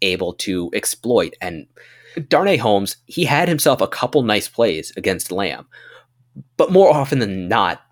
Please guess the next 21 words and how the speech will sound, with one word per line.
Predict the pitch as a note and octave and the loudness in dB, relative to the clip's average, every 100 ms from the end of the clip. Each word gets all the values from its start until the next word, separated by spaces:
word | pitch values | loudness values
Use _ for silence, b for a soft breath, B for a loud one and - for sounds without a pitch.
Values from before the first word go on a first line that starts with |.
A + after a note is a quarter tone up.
| - | -18
that | A2 G#2+ C3 D3+ | -6 -2 0 2
was | B2+ A2 G2+ - A2+ | 2 2 -2 -8 -4
a | G#2 G2 F2+ F2+ _ _ A2 | -2 -2 -6 -14 _ _ -10
matchup | G2 G#2 C#3 - E2+ D#2 - B - | -4 -2 -2 -4 -6 -8 -12 B -8
the | - | -4
Cowboys | C#3 C3 A#2+ G#2 | -2 0 2 0
were | G#2+ | -2
happy | - - A#2 - G#2 | -6 -4 -4 -4 -8
to | G2 E2+ | -4 -4
exploit. | - - F2 B1+ - _ B B B B | -4 -8 -8 -8 -8 _ B B B B
And | A#2 G#2+ | -4 -2
then | G#2 G#2+ G2+ F#2 - | 0 0 0 -4 0
without | - - G#2 - - | 0 2 -2 -2 -4
any | C3+ B2+ | 0 0
help | - - F#3 - | 0 2 2 0
there, | - E2 D#2 - b b b b - - | -6 -4 -4 -10 b b b b -20 -14
once | G2+ A2+ D#3+ - | 0 2 2 0
he | D3 C3+ | 0 2
got | A#2+ - | 2 -2
past | - A#2+ A2 | -2 -2 -2
Lamb, | G#2+ C3 F#2+ E2 | -4 -2 -2 -4